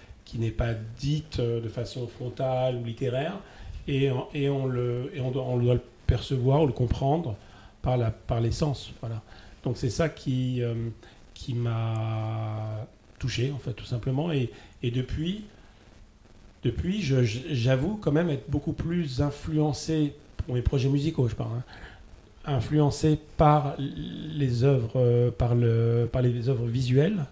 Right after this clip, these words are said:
par ce que je vois, que par ce que j'entends. C'est-à-dire que je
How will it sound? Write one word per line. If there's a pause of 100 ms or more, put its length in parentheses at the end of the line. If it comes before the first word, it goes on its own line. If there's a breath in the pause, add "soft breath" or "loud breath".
par
ce
que
je
vois, (580 soft breath)
que
par
ce
que
j'entends. (560 soft breath)
C'est-à-dire
que
je